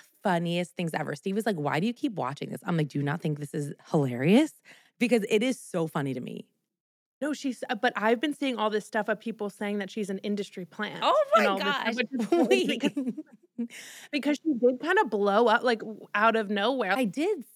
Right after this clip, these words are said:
Speaker 1: see, like, her post that video about how, like, people think she's an industry plant.
Speaker 2: Yeah.
Speaker 1: And I, I haven't seen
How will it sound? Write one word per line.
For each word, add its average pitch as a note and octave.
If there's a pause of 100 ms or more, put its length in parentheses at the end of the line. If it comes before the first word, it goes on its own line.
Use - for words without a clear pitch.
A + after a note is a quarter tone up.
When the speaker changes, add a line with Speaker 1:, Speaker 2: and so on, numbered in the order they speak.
Speaker 1:
see, A#3
like, F#3
her G3
post G3+
that -
video F3+
about D3+
how, D3+
like, C#3+ (120)
people D#3
think D3
she's D#3+
an D3+
industry D#3
plant. A#3+ (500)
Speaker 2:
Yeah. F#3+ (320)
Speaker 1:
And A#3
I, B3
I A3+
haven't C4+
seen A#3